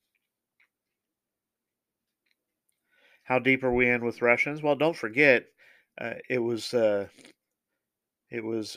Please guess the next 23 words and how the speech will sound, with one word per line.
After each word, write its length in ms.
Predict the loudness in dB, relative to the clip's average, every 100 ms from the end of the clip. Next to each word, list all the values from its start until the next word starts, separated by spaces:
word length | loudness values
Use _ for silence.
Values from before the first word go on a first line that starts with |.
| -14
um, 600 | -10 -10 -10 -12 -20 -20 _ _ _ _ _ _ _ _ _ _ _ _ _ _ _ _ _ _ _ _ _ _ _ _ _ _ -4
under 220 | -2 -2
Clinton 420 | -2 -2 -2 -2
as 160 | -2 -4
Secretary 600 | -2 -4 -4 0 2 4
of 60 | 0
State 540 | 0 2 2 0 -6 -20 _ _ _ _ _ _ _ _ _ _ _ _ _ _ _ _ _ -8
that 140 | -6
twenty 240 | 0 0
percent 480 | 0 -4 0 -2 -2 -8
at 120 | -4
least 460 | 2 4 2 0 2
of 360 | 2 0 -10 _ _ -10
the 60 | -4
United 320 | 0 2 0
States 340 | 0 -2 -2
uranium 480 | -6 -2 -2 -2 -8
production 640 | -8 -2 -2 -2 -10 -12 -18
is 160 | -10 -2
now 160 | -2 -2
controlled 400 | -8 -4 -4 -2
by 140 | -4
Russia. 400 | -2 -4 -6